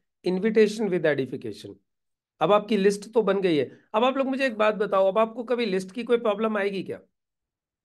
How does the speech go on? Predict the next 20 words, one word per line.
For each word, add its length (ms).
अभी 140
किसी 220
को 80
लग 220
रहा 100
है 60
लिस्ट 240
की 100
प्रॉब्लम 400
आएगी 320
जिंदगी 400
में 140
कभी 240
भी? 360
हाँ, 180
कामचोर 440
लोगों 260
को 100
तो 120
आएगी, 340